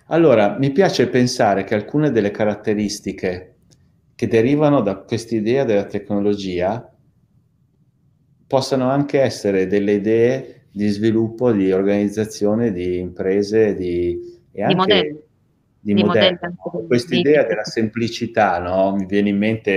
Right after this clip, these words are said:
Speaker 1: eh, immagino al tuo precedente lavoro, no? La semplicità, il lavoro che è stato fatto nel semplificare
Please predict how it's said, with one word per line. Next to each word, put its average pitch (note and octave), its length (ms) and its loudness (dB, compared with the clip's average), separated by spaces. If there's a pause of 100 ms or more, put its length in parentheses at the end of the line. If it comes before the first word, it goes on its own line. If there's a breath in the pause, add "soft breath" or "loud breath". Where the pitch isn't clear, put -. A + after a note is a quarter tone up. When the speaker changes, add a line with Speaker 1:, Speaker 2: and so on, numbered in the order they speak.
(420)
Speaker 1:
eh, F2 60 -8
immagino F#2+ 580 -2
al F#2 140 -4
tuo G2+ 260 -4
precedente G#2+ 680 0
lavoro, G2 540 2
no? F#2 140 -2
La F#2+ 100 0
semplicità, G#2 720 -2
il G#2 80 4
lavoro G2+ 320 2
che - 80 -6
è G2+ 40 -4
stato G2+ 280 -2
fatto A2+ 460 0
nel F#2+ 160 0
semplificare G2+ 840 -4